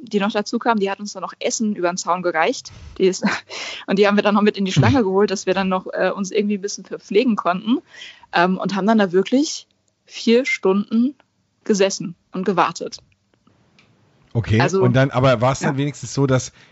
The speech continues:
Speaker 2: nicht noch Leute, also da ist, ist, schlimmer ist ja gewesen, wenn ihr dann reingekommen wärt und es wären, waren noch zweitausend Leute einfach im Park geblieben.
Speaker 1: Nee, nee,
Speaker 2: Also es
Speaker 1: also der
Speaker 2: mu-, es
Speaker 1: Park war
Speaker 2: mussten
Speaker 1: leer.
Speaker 2: wirklich alle raus.
Speaker 1: Ja,
Speaker 2: Okay.
Speaker 1: genau, der Park, der Park war dann leer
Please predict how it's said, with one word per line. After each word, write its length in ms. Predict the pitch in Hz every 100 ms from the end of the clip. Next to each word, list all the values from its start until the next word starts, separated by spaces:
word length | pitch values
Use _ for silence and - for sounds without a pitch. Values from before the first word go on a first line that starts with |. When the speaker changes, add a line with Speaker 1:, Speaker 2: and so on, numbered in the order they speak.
| -
Speaker 2:
nicht 300 | 120 135 143
noch 120 | 120
Leute, 280 | 123 131 -
also 160 | 123
da 100 | 117 113 - 73 110 -
ist, 320 | 135 113 - - - 117 117
ist, 80 |
schlimmer 300 | - 139 175
ist 100 | 160
ja 60 | 151
gewesen, 320 | 131 143 127
wenn 100 | 127
ihr 80 | 131
dann 140 | 127
reingekommen 500 | 110 135 147 - 147
wärt 220 | 135 135 123
und 100 | 120
es 140 | 113
wären, 260 | 120 131 113
waren 160 | 127
noch 160 | 123 -
zweitausend 460 | - 120 120 117
Leute 200 | 120 120
einfach 200 | 107 98
im 100 | 92
Park 240 | - 123 113
geblieben. 340 | 92 78 73 -
Speaker 1:
Nee, 220 | 220 220
nee, 40 |
Speaker 2:
Also 140 | - 123
es 80 |
Speaker 1:
also 140 | 123 214
der 100 | 165
Speaker 2:
mu-, 20 |
es 60 | -
Speaker 1:
Park 100 | 139
war 80 |
Speaker 2:
mussten 160 | 151 190
Speaker 1:
leer. 100 | 131
Speaker 2:
wirklich 220 | 127 120
alle 180 | 98 101
raus. 240 | 82 82 -
Speaker 1:
Ja, 240 | 185 151
Speaker 2:
Okay. 160 | 107 208
Speaker 1:
genau, 160 | 165
der 100 | 175
Park, 380 | - 214 226 - -
der 100 | 190
Park 320 | 214 202 -
war 100 | 190
dann 140 | 190 190
leer 300 | 214 269